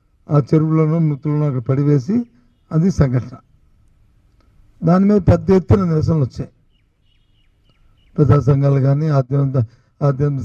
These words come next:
సంఘాలు కానీ, హిందూ తత్వాలు కానీ, పెద్ద పెద్ద మత సంబంధించిన వారు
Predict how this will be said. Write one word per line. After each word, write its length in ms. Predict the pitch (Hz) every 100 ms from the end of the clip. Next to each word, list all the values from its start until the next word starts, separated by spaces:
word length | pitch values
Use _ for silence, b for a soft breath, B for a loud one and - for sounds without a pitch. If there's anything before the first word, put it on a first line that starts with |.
| 147
సంఘాలు 280 | 143 139
కానీ, 260 | 131 139 156 220 _ _ _ _ _ _ _ _
హిందూ 240 | 151 143 143 131 _ _ _ -
తత్వాలు 340 | 127 147 139
కానీ, 260 | 135 147 220 _ _ _ _ _ _ _ _ _ _ -
పెద్ద 140 | 147 143
పెద్ద 180 | 139 135 151 _ _ _ _ _ _
మత 160 | 143 139 143 127 - _ _ _ _ _ _ _ _ _ _ _ _ _
సంబంధించిన 400 | 151 143 143 127 143
వారు 160 | 139